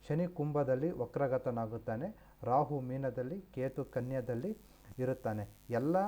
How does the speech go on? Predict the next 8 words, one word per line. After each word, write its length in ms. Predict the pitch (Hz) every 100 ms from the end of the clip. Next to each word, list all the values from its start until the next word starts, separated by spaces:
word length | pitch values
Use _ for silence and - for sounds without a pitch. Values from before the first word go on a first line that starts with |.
| 208 - 117
ಗ್ರಹಸ್ಥಿತಿಗಳನ್ನು 960 | 113 147 156 151 139 131 127 120 131
ಅಧ್ಯಯನ 580 | 120 110 127 143 147 139
ಮಾಡಿದ 400 | 117 117 123 123
ನಂತರ 480 | 117 104 - 123 135
ಕಾಲಪುರುಷನ 840 | - 143 151 165 - 123 135 123
ಮೊದಲ 440 | 110 107 131 135
ರಾಶಿ 320 | 113 104 147 131
ಮೇಷರಾಶಿಯ 840 | 113 143 147 131 120 - 127